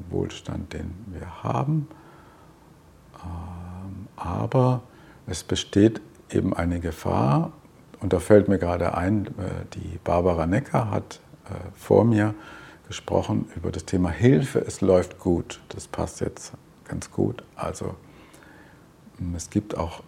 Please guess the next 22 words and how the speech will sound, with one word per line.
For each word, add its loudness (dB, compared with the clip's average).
irgendwo -4
eine -8
Bibelstelle, -2
ich -8
komme -4
jetzt -8
nicht -10
drauf, -10
da -6
heißt -6
es, -10
ähm, -10
„Als 2
du 4
fett 4
und 0
wohlgenährt 8
geworden 2
bist, -4
da 0
hast -4
du -4